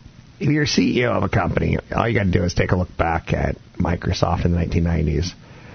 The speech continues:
that getting Bill Gates in front of a microphone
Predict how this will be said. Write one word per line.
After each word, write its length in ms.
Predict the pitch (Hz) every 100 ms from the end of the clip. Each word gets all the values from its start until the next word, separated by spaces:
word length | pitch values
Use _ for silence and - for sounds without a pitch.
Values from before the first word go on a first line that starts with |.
| - - - - 151
that 260 | 117 98 - - - - - - -
getting 280 | - 165 139
Bill 140 | 123 120
Gates 340 | 104 101 -
in 60 | 92
front 200 | 101 95
of 60 |
a 40 | 92
microphone 600 | 87 - 95 107 110